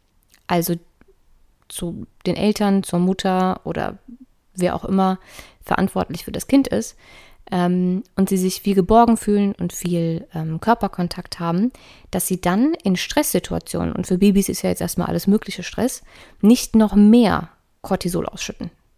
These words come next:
Also wenn sie beispielsweise geimpft werden oder untersucht.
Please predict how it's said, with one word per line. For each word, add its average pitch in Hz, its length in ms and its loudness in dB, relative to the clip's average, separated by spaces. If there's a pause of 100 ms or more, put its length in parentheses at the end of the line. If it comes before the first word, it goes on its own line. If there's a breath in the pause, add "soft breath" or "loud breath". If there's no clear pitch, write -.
(400)
Also 170 220 -2
wenn - 140 -2
sie - 60 -8
beispielsweise 165 960 -6 (200)
geimpft - 360 -4
werden - 220 -8
oder - 180 -8
untersucht. - 540 -4